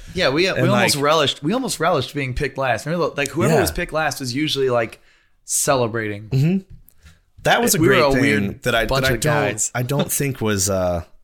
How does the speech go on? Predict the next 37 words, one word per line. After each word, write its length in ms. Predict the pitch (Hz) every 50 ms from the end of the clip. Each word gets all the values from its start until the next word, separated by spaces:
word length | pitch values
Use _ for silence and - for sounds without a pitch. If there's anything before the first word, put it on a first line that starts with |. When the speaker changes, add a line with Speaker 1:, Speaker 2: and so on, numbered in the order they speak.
| _ _ _ _
Speaker 2:
is, 220 | - 110 101 - - -
is 140 | 110 110 104
just 260 | - 104 - - - -
not 200 | 127 120 - -
present 340 | - - 110 104 98 95 76
in 60 | 87
public 340 | - - 92 85 - 73 -
school. 420 | - - - 71 62 52 - - _ _ _ _ _ _ _ _ _ _
From, 320 | _ - 117 110 107 101 -
from 220 | - - 110 117
what 140 | 139 170 185
I've 120 | 170 139
heard 160 | 127 127 117
from 80 | 98 104
my 80 | 101 98
public 260 | - 95 90 90 87
school 180 | - - 90
friends, 480 | 82 - 90 85 82 78 78 - - - - _ _
you 100 | 92 90
know, 260 | 80 73 73 78 - -
our 240 | 82 98 98 87 76
public 220 | - 73 73 78
school 180 | - - - 78
friends, 320 | 76 - 76 73 71 76 -
like, 240 | 85 80 76 - _ _ _ _ _ _ _ _ _ _ _ _ _ -
there 80 | 113 123
were 80 | 127
certain 380 | 120 - - 151 143 139 131 120
th-, 140 | - - - -
things 360 | - - 120 120 131 123 101
that 80 | 98
were 120 | 78 92 90
bad, 460 | 82 - 92 107 113 85 67 - -
like 200 | - 80 92 -
being 180 | - 98 92 87
picked 260 | - - 98 90 -
last 460 | 82 90 90 80 - - - - -